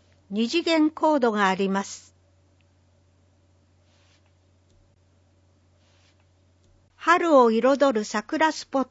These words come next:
ト。気持ちよく桜を眺められる市内のスポットを紹介します。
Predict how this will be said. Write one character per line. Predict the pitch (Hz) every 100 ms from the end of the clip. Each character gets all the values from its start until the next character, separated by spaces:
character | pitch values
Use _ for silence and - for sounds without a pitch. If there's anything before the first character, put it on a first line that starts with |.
| _
ト。 | - - _ _ _ _ _ _ _ _ _ _ _ _ _ _ _ _ _ _ _ _ _ _ _
気 | -
持 | 226 320
ち | 339 320
よ | 339
く | 330 240
桜 | - 226 311 311
を | 302
眺 | 285 277 285
め | 285 269
ら | 269
れ | 254 240
る | 190 185 _ _
市 | - 349
内 | 370 311
の | 240 202
ス | - _ -
ポ | 302
ッ | -
ト | - 208
を | 190
紹 | 226 214
介 | 214 208 196
し | -
ま | 190 190
す。 | 180 -